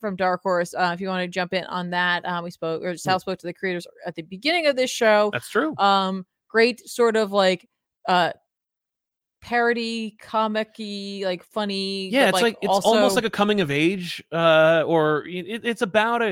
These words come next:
Speaker 2: it's about a guy who doesn't really do much with his life. So, you know, maybe he's li-, relatable for at least one of us.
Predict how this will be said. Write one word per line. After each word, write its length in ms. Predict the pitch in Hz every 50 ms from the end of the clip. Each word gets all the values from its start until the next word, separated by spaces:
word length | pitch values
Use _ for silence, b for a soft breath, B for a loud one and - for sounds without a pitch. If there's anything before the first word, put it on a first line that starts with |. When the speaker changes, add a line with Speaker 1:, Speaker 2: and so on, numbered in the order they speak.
| 165 175
Speaker 2:
it's 120 | 175 -
about 240 | 185 156 180 208 233
a 60 | 226
guy 560 | 160 131 151 147 147 151 156 156 156 151 156
who 160 | 147 135 139 139
doesn't 260 | 156 160 165 185 160
really 260 | 151 156 151 156 147
do 300 | 135 113 127 135 143 139 131
much 400 | 120 117 120 135 131 127 - -
with 100 | 135 120
his 160 | 127 117 107
life. 480 | 110 117 117 117 117 113 110 - - - _ _ _ _ _ _ _ _ _ _ _ _ _ _ _ _ _ _ _
So, 460 | - - - 135 135 131 127 127 127 -
you 100 | 147 143
know, 120 | 131 127 127
maybe 240 | 139 147 143 135 127
he's 180 | 135 139 117 135
li-, 100 | 135 120
relatable 640 | 117 139 139 127 127 127 117 120 123 117 117 113 110
for 180 | - - 120
at 60 | 113 120
least 200 | 127 117 - -
one 140 | 117 113 113
of 100 | 107 113
us. 260 | 113 110 - -